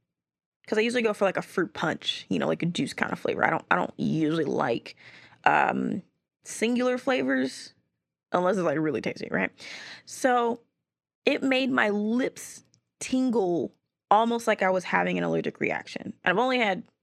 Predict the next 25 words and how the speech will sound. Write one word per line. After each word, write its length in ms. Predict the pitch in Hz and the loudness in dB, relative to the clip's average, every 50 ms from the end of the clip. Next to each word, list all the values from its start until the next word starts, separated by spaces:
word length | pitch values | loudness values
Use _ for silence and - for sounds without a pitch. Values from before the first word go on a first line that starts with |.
| _ _ - | _ _ -2
two 280 | - 180 151 - - - _ _ _ _ _ _ _ - | 0 0 0 -2 -6 -12 _ _ _ _ _ _ _ -6
in 80 | - 151 | -4 0
my 80 | 127 113 | 0 0
life. 260 | 101 - - - - _ - - - - - - - - | 0 -2 -6 -10 -16 _ -20 -20 -20 -20 -20 -6 0 2
Um, 440 | 160 160 160 151 117 117 - 185 - _ _ _ _ _ _ _ _ _ _ _ _ _ _ _ - | 4 4 4 2 2 0 -2 -4 -8 _ _ _ _ _ _ _ _ _ _ _ _ _ _ _ -2
but 180 | - 220 247 247 | 0 0 2 2
yeah, 220 | 240 302 311 - - | 2 2 2 2 2
it 140 | - 214 | 2 2
was, 200 | 214 220 214 - - - | 0 0 -2 -2 -2 -2
it 60 | 208 | 0
was, 180 | 233 220 226 | 0 -2 -2
like, 220 | 233 208 202 185 - _ _ - | -2 -2 -2 -2 -4 _ _ -6
really 320 | 190 196 208 226 233 233 | -4 -2 0 0 0 0
tingly 400 | 226 - 220 214 214 220 214 226 | -2 0 -2 0 0 0 0 0
and 100 | 214 196 | 0 0
it 60 | 165 - | 0 2
kinda 180 | 226 208 214 | 2 2 2
freaked 240 | 208 - 208 196 - | 2 -2 -2 -2 -2
me 140 | 185 180 180 | -2 0 0
out. 240 | 185 185 180 190 - - - - - - - - | 0 0 -2 -2 -4 -8 -16 -20 -20 -6 0 0
And 220 | 196 196 196 190 | 2 2 2 2
my 160 | 185 180 180 - _ - | 2 2 0 0 _ 0
arms 400 | 190 202 208 214 214 202 196 - | 2 2 2 2 0 0 -2 -2
felt 240 | - 180 - - - | 0 0 0 0 0
itchy. 400 | - 175 160 - - - - - | -2 -4 -4 -4 -8 -10 -10 -12